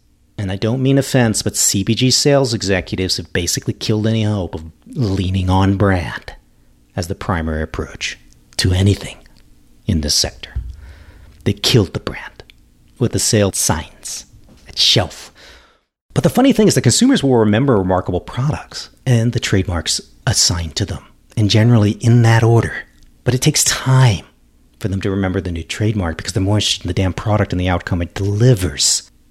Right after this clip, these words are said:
And it takes more time when they discover the product in store. With low awareness brands, there's often a lag time of weeks to even months before consumers can even recall the brand symbolism and even a trademark of a favorite new product. They generally have to go back into the pantry or the cabinets to remind themselves.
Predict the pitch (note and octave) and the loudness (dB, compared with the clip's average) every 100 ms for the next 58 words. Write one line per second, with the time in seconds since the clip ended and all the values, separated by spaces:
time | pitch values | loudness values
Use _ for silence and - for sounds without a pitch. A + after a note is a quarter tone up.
0 | - A2+ A2+ B2+ - A#2 - A#2 G#2+ G2+ | -6 -4 0 -2 0 0 2 2 2 2
1 | F#2+ F2+ - - F2 E2+ - D#2+ D2+ D#2 | 0 -2 -2 -2 -2 -2 -2 -2 -2 -6
2 | C#2 - - E2 D#2 - - - - - | -8 -6 -6 -6 -8 -16 -20 -20 -8 2
3 | C3 A#2+ E3 F3+ C#3+ C#3 - C3+ A#2+ G2+ | 4 6 6 6 4 0 -4 -6 -8 -6
4 | A#2 A#2 A2+ F2+ F2+ G#2 A#2+ F#2 E2+ E2+ | -6 -6 -6 -6 -4 -4 -6 -8 -8 -10
5 | E2 C#3+ - - - A#2+ G2 F2 F#2 A2+ | -8 -8 -6 -10 -10 -6 -6 -4 -4 -6
6 | - - - E2 E2+ - F#2 - A2 A2 | -6 -12 -12 -10 -8 -8 -8 -8 -8 -6
7 | G2+ E2+ - A2+ A#2+ G2+ G#2 G#2+ G2 A#2+ | -8 -8 -6 -2 0 -2 -2 -4 -2 -4
8 | G#2+ A2 G#2 G#2+ F#2 G#2 A2 F#2 - A#2 | -4 -4 -4 -4 -4 -4 -4 -6 -4 0
9 | C3+ B2 E2+ - F2 E2+ F#2+ F2 F2+ F2+ | 0 2 0 -2 -6 -4 -4 -4 -4 -6
10 | - G2+ E2+ - G#2 - A#2+ C3 C3 A2 | -6 -4 -6 -8 -12 -4 0 0 0 -4
11 | G2 G2+ - F#2 F2 G#2+ G#2 B2+ A2+ A2+ | -6 -8 -8 -8 -4 -2 -2 -2 -6 -6
12 | G#2 - G#2+ G2 - F2 F2 - G#2 A2 | -6 -8 -6 -6 -6 -6 -8 -6 -4 -2
13 | E2+ F2 - A#2 G2 A2+ A#2+ G2 - - | -6 -8 -6 -4 0 2 2 -2 -6 -6
14 | - - - | -8 -14 -14